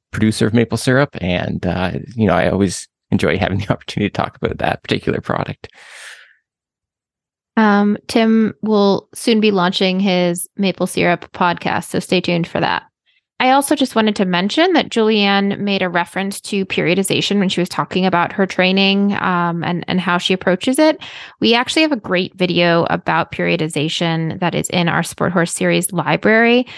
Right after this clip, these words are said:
Speaker 2: So I would really recommend everybody going and checking that out. It's, um, a really important concept in sports science and training, uh, that, you know,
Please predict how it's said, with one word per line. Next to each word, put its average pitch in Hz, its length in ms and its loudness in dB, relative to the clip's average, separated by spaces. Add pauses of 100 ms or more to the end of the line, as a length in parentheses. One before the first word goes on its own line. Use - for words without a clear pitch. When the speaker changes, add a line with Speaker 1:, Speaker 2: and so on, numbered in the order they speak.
(200)
Speaker 2:
So 226 100 0
I 226 40 4
would 226 120 0
really 226 200 4
recommend 196 460 0
everybody 180 380 0
going 175 200 -2
and 170 100 -2
checking 175 260 -6
that 165 160 0
out. 160 260 0
It's, - 440 -6
um, 170 440 -2
a 208 80 2
really 226 180 4
important 202 380 0
concept 170 540 0
in 170 100 -2
sports - 340 -4
science 160 440 0
and 170 160 -2
training, 170 540 0 (360)
uh, 160 340 0 (120)
that, 170 260 0 (800)
you 175 100 -2
know, 160 220 -4